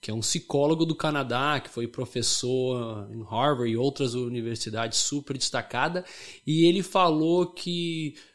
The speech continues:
é, traduzindo pro, do portu-, do inglês pro português, mais ou menos é um homem, uma pessoa,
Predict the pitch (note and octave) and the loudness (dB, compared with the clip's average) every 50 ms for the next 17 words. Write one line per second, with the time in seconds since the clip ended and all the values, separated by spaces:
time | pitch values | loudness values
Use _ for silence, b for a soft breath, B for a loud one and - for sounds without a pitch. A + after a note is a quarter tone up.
0 | B - A#2+ C3 C3+ C3+ C3+ C3 B2+ B2 A#2+ A#2 A#2 A2+ - - - _ _ _ | B -10 -4 -2 0 0 0 0 -2 -2 -4 -6 -8 -10 -14 -18 -20 _ _ _
1 | - _ _ _ _ _ _ _ _ _ _ - _ _ _ _ _ _ _ - | -20 _ _ _ _ _ _ _ _ _ _ -20 _ _ _ _ _ _ _ 2
2 | F3+ F#3 F#3+ F#3+ F3 B2+ D#3 E3+ E3 D#3 - - C#3+ C#3+ C3 B2+ B2+ C3 B2 - | 2 2 4 4 4 6 6 6 6 6 2 0 -2 -2 -2 -2 -2 -4 -6 -2
3 | C#3+ C#3+ B2+ - C#3 A#2 - B2 B2 C#3+ C#3 B2+ B2+ C#3+ C3+ - - C#3 B2+ C#3 | -2 -4 -2 -2 -6 -6 -4 -2 0 0 0 4 4 4 2 2 0 -2 -2 -2
4 | B2 - C3+ B2 C3 D#3+ F#3 E3 D#3+ D#3+ E3+ E3 E3 E3+ D#3+ D#3 E3 F#3 F#3 E3+ | -2 -2 -2 2 6 6 6 6 6 4 4 6 6 6 6 4 4 4 4 4
5 | D#3 E3+ E3 D#3 - B B B B B B F3 G3+ G#3 F#3 F3+ F#3+ A#3 B3+ A#3+ | 4 4 2 2 -2 B B B B B B 2 4 6 8 8 8 6 6 4
6 | A3+ A3 A3 G#3+ F#3+ - _ _ _ _ _ _ _ _ _ _ _ _ _ _ | 4 2 2 0 -4 -8 _ _ _ _ _ _ _ _ _ _ _ _ _ _
7 | _ - D#3+ D#3 F3+ F#3+ F#3+ - F#3+ D#3 - - - - F3+ F3 E3+ E3+ D#3+ D3 | _ 4 6 8 8 6 6 6 6 8 8 8 8 6 6 6 6 6 4 2
8 | C#3 - - | -2 -6 -12